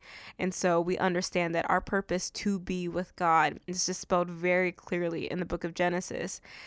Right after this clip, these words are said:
And so with that, I wanna dive in a little bit further into the book of Genesis by studying a man.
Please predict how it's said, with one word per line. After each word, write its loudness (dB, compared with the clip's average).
And 4
so 6
with -4
that, 8
I 8
wanna 8
dive 10
in 8
a 6
little 6
bit 4
further 6
into 2
the 4
book -2
of -4
Genesis 2
by 6
studying 2
a 2
man. 0